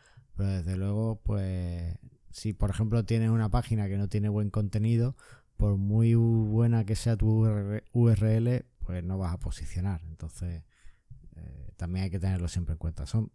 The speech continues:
pequeñas cosas que aportan, pero que tampoco hay una pieza clave en el seo. Lo, lo único que me parece absoluto es que si tienes un robot T X T que dice a Google que no pase por tu página,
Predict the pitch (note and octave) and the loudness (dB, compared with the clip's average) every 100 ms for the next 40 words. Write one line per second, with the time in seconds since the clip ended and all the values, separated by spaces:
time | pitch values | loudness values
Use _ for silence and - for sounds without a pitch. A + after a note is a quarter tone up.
0 | _ G#2 B2 B2+ A#2 B2+ A#2 A#2 A#2+ A2 | _ 0 0 0 0 -2 -2 0 0 2
1 | B2+ - C3 C3+ - F#2+ F2 E2+ F2+ - | 0 0 -4 0 -2 -2 -4 -6 -4 -2
2 | G#2 G#2+ G#2 - - G#2+ F#2+ - G2+ F#2 | 0 0 0 -2 -2 0 2 2 2 0
3 | F2+ G2 F#2+ F2+ F2 F2 - F#2+ F2+ E2 | -4 -6 -6 -6 -6 -8 -6 -4 -4 -4
4 | E2 - _ _ _ _ A2+ A#2+ A2+ A2 | -8 -14 _ _ _ _ 0 0 4 6
5 | A#2+ B2+ B2 A2 A#2 A2+ A#2 - A2+ A2 | 6 8 8 8 6 6 4 2 2 2
6 | A#2 - G2 F#2+ G#2+ A2 A2 A2 A2+ G#2 | 0 2 0 0 2 4 4 4 2 2
7 | G#2+ - - - G#2+ F#2 G#2 - G#2 G2 | 0 -2 -12 -2 -2 0 -2 0 0 0
8 | F#2 F#2 F#2 F2+ F2+ A2 G#2 G#2+ G#2 G2 | -2 -4 -2 -2 -2 0 0 2 0 0
9 | F#2+ F#2 F2+ F#2 G2 G2+ G2 - G#2 G2+ | 0 0 -2 -2 0 0 0 0 0 0
10 | - G2+ G2+ - B2 C3+ | -2 -2 0 0 -2 -2